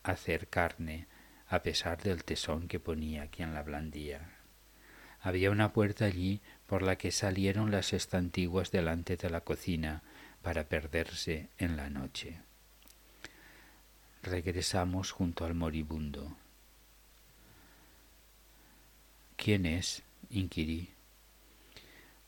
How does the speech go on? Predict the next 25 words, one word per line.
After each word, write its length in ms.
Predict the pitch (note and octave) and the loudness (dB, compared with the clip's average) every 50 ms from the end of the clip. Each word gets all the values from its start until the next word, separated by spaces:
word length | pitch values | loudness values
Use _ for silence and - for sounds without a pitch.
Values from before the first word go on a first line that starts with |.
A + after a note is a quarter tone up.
| - - - - - - - - - - - - | -20 -20 -20 -20 -20 -20 -20 -20 -20 -14 -4 0
No 140 | G2 F#2 | 2 4
alcanzo 500 | F#2+ G2+ - - G#2+ G2+ G2+ - - A2+ | 4 4 4 4 4 4 4 2 0 0
a 60 | G2+ F#2 | 0 2
verle 340 | - F2 D#2+ F2+ F#2 E2+ | 2 0 0 0 0 0
bien. 420 | D#2 D#2+ D#2+ D#2+ D#2+ D#2+ E2 E2 - - - - - - - - - - - - - - - - - - - - | 0 0 -2 -2 -2 -4 -6 -10 -14 -16 -20 -20 -20 -20 -20 -20 -20 -20 -20 -20 -20 -20 -20 -20 -20 -8 2 4
Recordé 560 | G2+ G2 - - G2 F#2+ F#2+ G#2+ A2 A#2+ - | 4 6 8 8 6 8 8 8 8 6 6
que 100 | - A2+ | 4 4
en 80 | G2 | 4
el 120 | F#2+ F#2+ F#2 | 6 4 4
bolsillo 580 | E2+ F2 E2+ F2+ - - A2 G2 F#2+ G#2+ G#2+ | 4 4 4 4 2 2 2 4 4 2 2
conservaba 640 | - G#2 G2 F2+ - F#2 F2 F2 F2 F#2 F#2 G2 G#2 | 2 2 0 0 0 0 0 2 2 2 2 2 2
todavía 580 | - - A2 G2 - F2+ E2+ E2+ F#2 F#2 F#2+ F#2 | 2 2 0 2 2 2 0 2 0 0 2 2
un 100 | F#2 F#2 | 0 0
cabo 300 | - - F#2 F#2 F2+ G#2+ | -2 -2 -2 0 0 0
de 140 | F#2+ G2 F2 | 0 2 2
vela, 440 | E2 E2+ E2 E2+ E2 D#2+ E2 F2 - - - | 2 0 0 0 -2 -2 -4 -6 -10 -8 -4
el 160 | - F#2 F2 | -2 0 0
eslabón, 640 | E2+ E2 E2 - F2+ E2+ E2+ F2 E2 D#2+ E2+ F2 E2+ - - - | 0 -2 0 0 0 0 2 2 0 0 -2 -6 -12 -12 -6 -2
el 140 | F#2 F2 | -2 -2
ped-, 340 | - - F2+ E2 - A2 - - | 0 0 0 0 0 -2 -2 2
el 160 | - G#2 F2+ | 4 4 4
pedernal 760 | - - F2 E2 F2 E2+ D#2 E2+ F2 F2 F2+ G2 G#2+ A#2 - - - | 4 4 4 4 4 2 2 2 0 2 0 0 -2 -4 -10 -6 -2
y 100 | - G#2+ | 2 2
la 140 | F2+ F2+ E2+ | 2 2 2
yesca, 580 | E2+ E2 E2 D#2+ - - - - E2+ D#2+ F2 | 0 0 -2 -2 -2 -4 -6 -8 -10 -10 -10